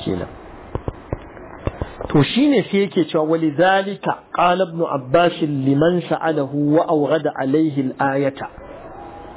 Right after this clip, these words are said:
Shi ya sa Sayyidina Abdullah ibn Abbas ya ce ma wanda ya tambaye shi kuma ya kawo masa aya.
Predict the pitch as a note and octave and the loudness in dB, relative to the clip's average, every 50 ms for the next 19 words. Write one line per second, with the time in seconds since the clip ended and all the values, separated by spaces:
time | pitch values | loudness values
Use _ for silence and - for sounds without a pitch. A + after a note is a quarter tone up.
0 | - - - - - - - - - - E3 E3+ F3+ F3 E3 - G3 F3+ D3+ - | -18 -16 -16 -16 -16 -16 -14 -10 -2 2 4 6 6 6 6 4 4 4 4 4
1 | E3+ F3 F3 D#3+ F3 F3 E3 D#3 C#3+ C#3+ D3+ E3+ E3+ D#3+ D#3 D#3+ D3+ - C3 B2 | 2 0 2 2 0 0 0 0 0 2 4 4 2 2 0 -2 -2 -2 -4 -2
2 | B2 D#3+ E3 F3 E3 - - E3 D#3+ - - - - - - - - - - - | 2 4 4 4 4 0 -2 -6 -6 -6 -12 -20 -20 -20 -20 -20 -20 -20 -20 -20
3 | - - - - - - C3+ D#3 E3+ D#3+ D#3+ - A3 G3 D#3+ C3+ C3 C#3+ D#3+ D#3+ | -20 -20 -18 -12 -2 2 4 6 6 4 2 0 2 2 2 2 2 2 0 0
4 | D3 C#3+ D3+ D3+ D3 D#3 C#3 B2+ A#2 C3 D3 D3 D3 - - C#3+ C#3 C#3+ C3+ - | 0 0 0 0 0 -4 -4 -2 0 0 0 0 -2 -4 -2 0 0 0 0 2
5 | C#3+ C3+ C3+ D3 D3 - - A#2+ - B2+ B2 B2+ B2+ B2 A#2 G#2+ | 0 0 2 2 0 -2 -4 -6 0 2 2 2 2 2 0 -4